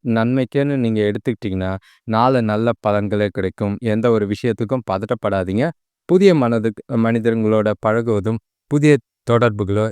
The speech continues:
ஏற்படுத்திக் கொள்றதுக்கும் இன்னைக்கு உகந்த நாளா தான் இருக்கு. நல்லுறவு கூட இருக்கிறவங்கள அனுசரிச்சு போனீங்கன்னா தாராளமா இருக்கும்.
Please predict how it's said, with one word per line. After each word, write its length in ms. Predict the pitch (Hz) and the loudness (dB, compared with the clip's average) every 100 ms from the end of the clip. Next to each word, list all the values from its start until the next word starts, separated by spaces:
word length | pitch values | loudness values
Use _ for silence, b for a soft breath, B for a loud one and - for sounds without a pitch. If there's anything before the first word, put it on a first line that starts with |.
| 117 | -2
ஏற்படுத்திக் 640 | 110 110 - 110 101 101 | 0 0 0 -2 -2 -4
கொள்றதுக்கும் 480 | - 92 92 95 139 | -2 -2 -2 -4 -2
இன்னைக்கு 280 | 120 101 98 95 | -2 -2 0 0
உகந்த 280 | 107 104 104 | 0 -2 -2
நாளா 320 | 92 90 87 | -2 -4 -4
தான் 240 | 107 107 | -4 -4
இருக்கு. 380 | 92 92 - 104 98 _ _ - | -2 -4 -4 -4 -4 _ _ -6
நல்லுறவு 560 | 110 113 127 131 120 131 - - | -2 0 2 2 2 0 -2 -6
கூட 180 | - 123 113 | 0 2 2
இருக்கிறவங்கள 480 | 107 110 104 104 101 | 2 0 0 0 0
அனுசரிச்சு 540 | 104 120 - 107 107 | 0 -2 -4 -6 -8
போனீங்கன்னா 460 | - 104 101 107 113 | -6 -4 -2 -2 -4
தாராளமா 500 | 101 92 95 98 113 101 | -4 -2 -2 -2 -4 -2
இருக்கும். 460 | 95 95 - 107 | -4 -4 -4 -4